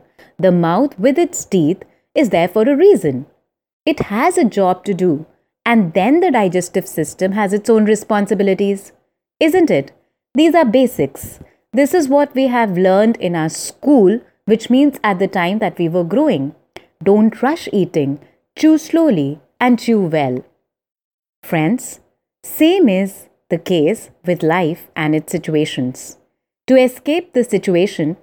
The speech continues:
is like not chewing it well, not understanding it well,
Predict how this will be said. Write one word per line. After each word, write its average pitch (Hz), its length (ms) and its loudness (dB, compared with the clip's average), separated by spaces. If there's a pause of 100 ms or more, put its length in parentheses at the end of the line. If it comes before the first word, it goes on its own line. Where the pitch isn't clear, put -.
(280)
is 254 200 2
like 277 240 0
not 220 460 2
chewing 180 420 0
it 151 220 -4
well, 139 300 -4 (380)
not 196 480 2 (120)
understanding 202 840 2
it 156 220 -4
well, 139 300 -4